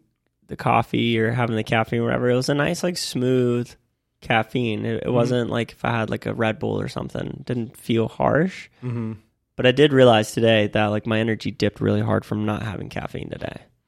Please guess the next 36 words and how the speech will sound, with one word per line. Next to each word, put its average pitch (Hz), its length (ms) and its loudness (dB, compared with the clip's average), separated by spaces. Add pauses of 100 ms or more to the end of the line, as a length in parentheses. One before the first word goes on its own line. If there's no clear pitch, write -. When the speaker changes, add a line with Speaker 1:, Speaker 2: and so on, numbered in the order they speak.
(280)
Speaker 1:
So - 160 4
I 117 60 8
see 135 200 4
where 127 200 8
the 107 160 0
hook 123 340 4 (400)
Speaker 2:
Mm-hmm. 127 360 -4 (340)
Speaker 1:
comes 117 260 0
from 131 140 -2
people. 165 480 2 (2750)
And 131 140 -2
I 117 80 2
don't 78 140 -2
like 64 180 -6
that. 64 240 -6 (420)
Speaker 2:
Yeah. 110 320 -8 (240)
Speaker 1:
I 113 120 -2
don't, 107 260 -4
I - 80 -6
don't 98 160 0
like 69 260 -6
feeling 87 300 -4
like - 160 -10
I - 40 -12
need 73 280 -10
coffee 69 340 -8
every 65 180 -6
day 62 260 -6 (320)
'cause 113 160 -4
I - 20 0
don't 104 160 -2
want 107 200 -4
Speaker 2:
Yeah. 78 60 -8
Speaker 1:
it 62 40 -8
every 58 180 -10
day. - 220 -12